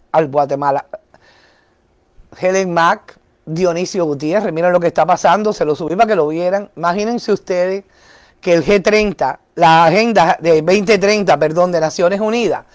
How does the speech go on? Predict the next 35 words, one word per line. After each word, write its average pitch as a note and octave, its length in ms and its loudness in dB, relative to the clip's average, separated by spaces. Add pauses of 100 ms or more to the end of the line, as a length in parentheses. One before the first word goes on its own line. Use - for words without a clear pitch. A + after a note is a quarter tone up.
(420)
está G3 300 2
siendo B3+ 340 0
patrocinada F#3+ 880 2
por E3 180 -2
Dionisio E3 420 -4
Gutiérrez F#3+ 360 -2
y D#3 40 0
el C#3 80 -4
CACIF. C3+ 380 -6 (560)
Miren, G#3 200 0
son G#3+ 140 -2
una G#3+ 140 2
bola G#3 160 2
de G3+ 40 -2
mierdas G#3 480 0
todos. A#2 320 -12 (920)
¿Sí? B3 280 -6 (480)
Los G3+ 200 2
novelas F#3+ 540 4
están E3 280 -2
allí D#3+ 280 -4
todos. D#3 680 -2 (560)
Qué F#3 120 2
asco, F3+ 320 2
¿no? G3 220 -4 (560)
Los A#3 220 6
mismos D#4 380 4
de C#4+ 140 4
siempre, A#3 480 -2 (220)
los B3 220 4
que C4 180 0
ni B3+ 140 0
siquiera, A3 680 2 (100)
ni G#3+ 200 0
siquiera G#3 600 0